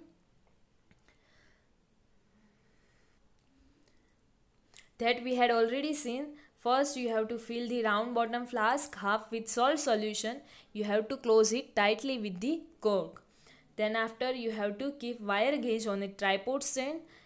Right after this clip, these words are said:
and then after, you have to place the flask on this wire gauge. Then arrange this apparatus as shown to you in the figure.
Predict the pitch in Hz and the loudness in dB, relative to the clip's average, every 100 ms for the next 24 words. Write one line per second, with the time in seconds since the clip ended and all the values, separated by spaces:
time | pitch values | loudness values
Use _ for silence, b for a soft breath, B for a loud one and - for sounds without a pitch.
0 | b 202 202 233 226 226 233 220 202 208 | b -6 -2 0 -2 -2 -4 -2 -2 -2
1 | 214 220 220 240 214 294 320 B B - | -4 0 2 2 -2 -4 -6 B B -2
2 | 254 269 226 - 196 196 240 320 - - | 4 4 4 0 -4 -4 -4 -2 -4 -8
3 | _ 208 214 202 170 170 147 - _ b | _ -2 0 0 -2 -8 -10 -14 _ b
4 | b b b b _ - 208 269 302 - | b b b b _ -6 -6 -6 -8 -4
5 | 214 226 233 208 240 240 214 208 226 233 | 2 2 0 -4 -4 0 0 2 0 2
6 | 254 294 294 - b b 202 220 - 220 | 2 2 2 0 b b -4 -2 0 0
7 | 220 220 226 226 277 226 208 202 214 208 | -2 -4 -6 -6 -8 -8 -8 -8 -8 -4
8 | 220 285 | -2 -2